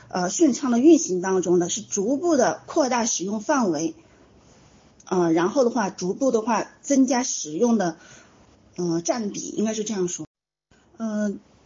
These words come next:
昨天的话我们在群里发了一个就是六月十一号的一个美国的一个最强监管法案出来啊，那个我和大家解读一下，那个和我们的一个法定数字货币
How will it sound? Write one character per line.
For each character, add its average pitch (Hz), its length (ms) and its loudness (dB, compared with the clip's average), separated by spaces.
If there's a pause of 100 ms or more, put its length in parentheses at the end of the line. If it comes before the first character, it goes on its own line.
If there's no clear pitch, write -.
(140)
昨 233 260 2
天 339 240 2
的 330 100 6
话 294 160 2
我 240 40 2
们 196 160 0
在 247 160 -2
群 220 300 -2
里 254 140 2
发 240 340 -2
了 240 120 0
一 196 200 -2
个 208 320 0
就 220 160 -2
是 208 200 -6
六 247 220 4
月 226 100 4
十 220 280 -4
一 240 140 0
号 285 220 -2
的 214 100 -2
一 185 140 -2
个 196 300 2
美 185 300 2
国 170 220 -2
的 254 120 2
一 214 80 -4
个 208 120 -2
最 269 300 -2
强 208 520 -2
监 247 360 -2
管 196 300 -4
法 151 200 -10
案 240 380 0
出 - 160 -8
来 170 100 -6
啊， - 220 -10 (540)
那 320 180 6
个 262 180 0
我 185 140 2
和 175 120 -4
大 208 180 0
家 220 120 2
解 185 220 -8
读 175 160 -6
一 185 40 -4
下， 180 220 -6
那 285 260 6
个 240 200 2
和 233 200 4
我 220 140 4
们 165 200 2
的 220 100 2
一 180 120 -2
个 190 240 0 (220)
法 - 300 -6
定 285 180 6
数 294 200 0
字 269 140 0
货 262 280 4
币 226 220 -2